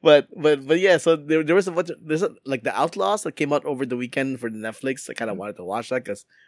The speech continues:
Speaker 1: Pierce Brosnan's in it and all that stuff. But,
Speaker 2: Mm-hmm.
Speaker 1: but, uh, yeah, I, I, even for, even for, uh, streaming services, I haven't re-, I haven't really been watching a lot of movies.
Speaker 2: Yeah. I will
Speaker 1: Um,
Speaker 2: say this. I am a hundred percent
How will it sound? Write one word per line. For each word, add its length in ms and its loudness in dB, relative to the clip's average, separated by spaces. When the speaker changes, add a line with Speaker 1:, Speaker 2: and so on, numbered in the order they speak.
Speaker 1:
Pierce 180 -4
Brosnan's 400 -6
in 120 -6
it 100 -8
and 80 -12
all 100 -8
that 40 -10
stuff. 260 -10
But, 320 -2
Speaker 2:
Mm-hmm. 120 -16
Speaker 1:
but, 320 -2
uh, 60 -2
yeah, 500 0
I, 40 -4
I, 40 -2
even 360 -4
for, 120 -10
even 220 -2
for, 400 -2
uh, 380 0
streaming 260 -8
services, 460 -6
I 80 -4
haven't 260 -4
re-, 240 -4
I 40 -6
haven't 260 -4
really 160 -6
been 160 -10
watching 340 -4
a 60 -6
lot 160 0
of 80 0
movies. 420 -8
Speaker 2:
Yeah. 140 -8
I 80 8
will 120 8
Speaker 1:
Um, 80 2
Speaker 2:
say 100 0
this. 240 0
I 140 2
am 260 0
a 180 4
hundred 340 -6
percent 300 -8